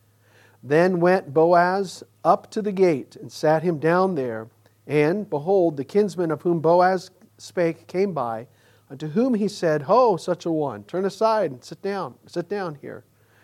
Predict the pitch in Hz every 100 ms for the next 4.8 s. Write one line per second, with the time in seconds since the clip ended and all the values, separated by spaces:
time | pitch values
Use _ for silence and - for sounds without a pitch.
0 | _ _ _ 123 123 165 175 156 - 165
1 | 190 226 143 - 170 165 190 185 123 117
2 | _ _ _ _ _ - 156 156 208 208
3 | 214 226 208 220 202 190 190 190 175 170
4 | 160 226 196 147 123 - 147 139